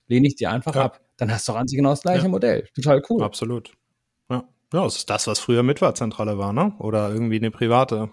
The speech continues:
Speaker 2: Mitfahrzentrale auf jeden
Speaker 1: Autoverleihung,
Speaker 2: Fall,
Speaker 1: ne?
Speaker 2: ja.
Speaker 1: Du, ich muss ja nicht mitfahren.
Speaker 2: Ja.
Speaker 1: Ich geb dir ja nur die Karre,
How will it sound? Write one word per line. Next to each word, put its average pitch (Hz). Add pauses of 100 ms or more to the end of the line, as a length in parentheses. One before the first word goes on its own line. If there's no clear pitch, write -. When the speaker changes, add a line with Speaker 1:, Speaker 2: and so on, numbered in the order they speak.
Speaker 2:
Mitfahrzentrale 127
auf 185
jeden 110
Speaker 1:
Autoverleihung, -
Speaker 2:
Fall, -
Speaker 1:
ne? -
Speaker 2:
ja. 110
Speaker 1:
Du, 123
ich 139
muss 160
ja 170
nicht 151
mitfahren. 123
Speaker 2:
Ja. 107
Speaker 1:
Ich 110
geb 160
dir 147
ja 143
nur 143
die 123
Karre, 180